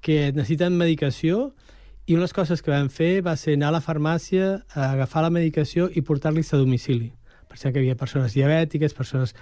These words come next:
amb medicació, doncs, que era important que no, no s'interrompés, no?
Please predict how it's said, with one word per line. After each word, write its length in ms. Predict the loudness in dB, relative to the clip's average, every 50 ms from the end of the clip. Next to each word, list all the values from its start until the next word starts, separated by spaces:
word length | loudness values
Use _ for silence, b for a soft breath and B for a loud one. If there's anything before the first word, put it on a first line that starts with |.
| B B B B B -4
amb 100 | 0 2 2 4
medicació, 460 | 4 2 2 0 -2 -2 0 0 0
doncs, 180 | 2 0 0 0
que 80 | 2 2
era 60 | 2
important 480 | 2 2 0 -2 -2 0 0 -2 -2 0
que 120 | 0 2
no, 260 | 2 2 2 0 0 -2
no 160 | -2 -2 -2 -2
s'interrompés, 720 | -2 -2 -2 -2 0 -2 -2 -2 -4 -4 -4 -4 -4 -6
no? 120 | -6 -8